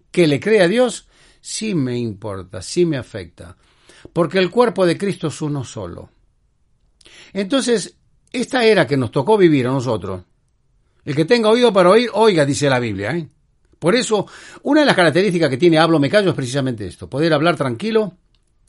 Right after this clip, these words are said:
no hay teléfono, nadie interrumpe, eh, poder, eh, te gusta, te quedás, si no te gusta, te vas. Una de las características que tiene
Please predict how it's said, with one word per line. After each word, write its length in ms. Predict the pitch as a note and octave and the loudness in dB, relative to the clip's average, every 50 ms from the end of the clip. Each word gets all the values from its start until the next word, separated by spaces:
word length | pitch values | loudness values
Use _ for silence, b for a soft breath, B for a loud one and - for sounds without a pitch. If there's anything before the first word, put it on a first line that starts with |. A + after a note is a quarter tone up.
| _ _ _ _ - | _ _ _ _ 0
no 100 | C#3 D3+ | 4 4
hay 100 | D#3 D3 | 4 4
teléfono, 460 | D3+ D3+ D#3 F3+ F#3 E3+ G3+ G3+ F#3+ | 4 4 4 4 4 4 2 2 4
nadie 240 | F3 E3+ E3 E3 D#3+ | 4 4 4 4 4
interrumpe, 760 | D3+ C#3 D#3 D3+ D3 F3 G#3 A3 G3 F3+ A3 A3 G#3+ F#3 b b b b b b b | 2 2 0 0 0 2 0 0 2 2 0 0 0 -2 b b b b b b b
eh, 160 | C#3+ D3 C3+ | 2 2 2
poder, 460 | G#2+ D3+ D#3 E3+ F3+ F#3+ G3 F#3 D#3+ | 4 4 6 6 6 6 6 4 2
eh, 100 | D#3 D#3 C3+ C3 A2+ | -2 -4 -6 -10 -2
te 100 | - D#3 | 0 2
gusta, 400 | E3+ A3 B3 G3+ - B3+ A#3 G#3+ | 2 2 2 0 2 2 0 2
te 100 | C3+ F3+ | 2 2
quedás, 260 | D#3 D#3+ F3+ G#3 F3+ | 2 4 4 2 2
si 80 | - E3+ | 2 0
no 100 | E3 D#3+ | 2 2
te 80 | E3 F#3 | 2 0
gusta, 220 | G3 - G3+ C#3 | 0 0 0 0
te 80 | C3+ C3+ | 2 2
vas. 320 | D3+ E3+ G3+ E3+ - - _ _ _ _ _ _ _ _ _ _ _ _ _ b b b b b b b b b b b b b b b b b b b _ _ _ _ | 2 2 2 0 -6 -12 _ _ _ _ _ _ _ _ _ _ _ _ _ b b b b b b b b b b b b b b b b b b b _ _ _ _
Una 160 | B3 D4 D#4+ | 0 0 0
de 40 | D4 | 0
las 100 | B3 - | 0 0
características 500 | - D#3 C#3 A#2 D3+ F#3 F3+ E3 D#3+ C#3+ | 0 0 2 2 2 2 2 4 2 2
que 60 | C3 | 2
tiene 340 | B2+ E3 D#3+ D3+ D3+ D3+ | 2 2 2 2 0 -2